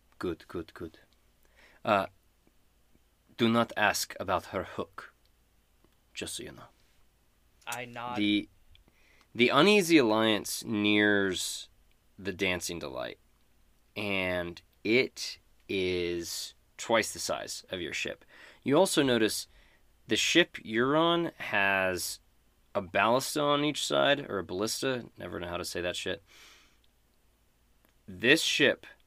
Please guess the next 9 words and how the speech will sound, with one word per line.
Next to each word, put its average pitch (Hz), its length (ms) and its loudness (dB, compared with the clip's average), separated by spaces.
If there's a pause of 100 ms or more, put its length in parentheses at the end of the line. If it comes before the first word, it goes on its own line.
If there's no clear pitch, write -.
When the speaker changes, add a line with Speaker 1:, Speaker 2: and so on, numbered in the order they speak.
Speaker 1:
has 101 320 -2
legit 95 420 2
cannons 78 680 -8 (960)
along 85 500 -4
its - 460 -8 (140)
starboard 85 560 -2
and 80 140 -12
port - 280 -10
sides. - 580 -8